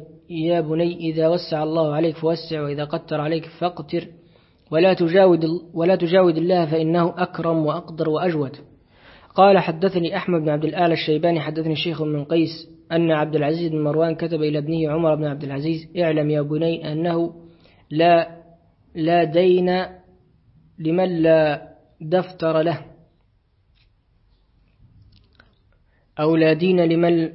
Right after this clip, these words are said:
لا دين لمن لا دفتر له، ولا مال لمن لا تدبير له، ولا مروءة لمن لا إخوان له.'"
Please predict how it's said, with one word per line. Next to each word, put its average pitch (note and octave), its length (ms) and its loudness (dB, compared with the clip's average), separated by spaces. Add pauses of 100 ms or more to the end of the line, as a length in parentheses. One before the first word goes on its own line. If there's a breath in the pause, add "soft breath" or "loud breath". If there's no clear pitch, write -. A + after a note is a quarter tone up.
لا D#3+ 180 4
دين F3 320 4
لمن E3+ 260 2
لا D#3+ 200 4
دفتر D#3 540 -2
له، F3 180 0 (120)
ولا D#3 240 4
مال F3+ 220 4
لمن E3+ 380 2
لا D#3+ 100 2
تدبير D#3+ 440 0
له، D#3+ 300 -2
ولا D#3+ 220 2
مروءة D#3+ 520 -2
لمن D#3+ 520 0
لا D#3+ 280 -2
إخوان D3 460 -2
له.'" C#3 200 -6